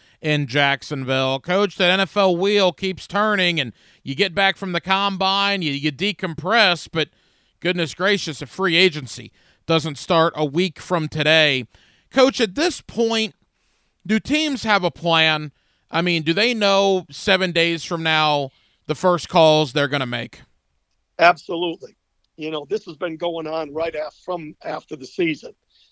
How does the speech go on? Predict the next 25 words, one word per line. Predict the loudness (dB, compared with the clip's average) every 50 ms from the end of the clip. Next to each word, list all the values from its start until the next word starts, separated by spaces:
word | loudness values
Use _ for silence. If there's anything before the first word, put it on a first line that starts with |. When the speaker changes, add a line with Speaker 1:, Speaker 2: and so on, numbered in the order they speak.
| _ _ _ _
Speaker 2:
You | -8 -6
know, | -4 -2
they | -2 0
might | 4 4 4 4
have | 2 -2
taken | -4 -4 -4 -4 -6 -10
a | -8
week | -6 -6 -6 -6 -6 -2
off | 0 0 0 0 -2 -6
or | -12
something, | -10 -8 -6 -6 -6 -6 -8 -12 -12 -6
but, | -4 -4 -4 -4 _ _ _ _ _ _ _ _ _ _ _ _ _ -8
you | -4 -2
know, | 0 0 0 -2 -2 -6 -6
uh, | -4 -4 -2 -2 -4 -6 -6
the, | -6 -6 -6 -6 _ -14
the | -10 -10 -10 -10 _ _ _ _
teams | -10 -8 -6 -6 -6 -8 -10 -10
have | -4 0 2 2 2 2 -2 -6 -12 -20 _ _ _ _ _ _ _ _ _ _ _ _
w-, | -10 -10 -10 -10 _ _ _ _ _
pro | 0 2 4 4 4
scouts, | 2 -2 -8 -8 -8 -8 -12 -18 _ _ -20 -20 _ _ _ _ _ _ _ _
uh, | -8 -6 -4 -2 -4 -4 -6 -6
not, | -8 -8 -8 -8 _ _ _ _ _ _ _
not | -12 -8 -8 -8 -10